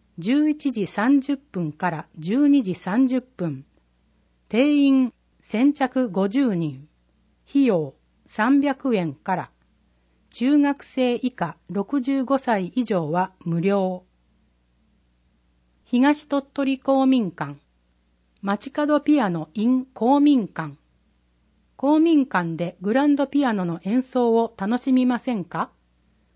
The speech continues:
申し込み不要。聞きに来るだけでも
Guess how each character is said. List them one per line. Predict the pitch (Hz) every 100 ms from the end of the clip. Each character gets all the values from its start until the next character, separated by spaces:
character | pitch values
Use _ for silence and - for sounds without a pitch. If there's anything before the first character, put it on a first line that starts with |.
| _
申 | 202 269
し | 294
込 | - 269
み | 269
不 | 240 240
要。 | 233 220 208 - _ _ _
聞 | -
き | 196 285
に | 285
来 | 294 294
る | 214
だ | 185
け | 202
で | 208
も | 170 151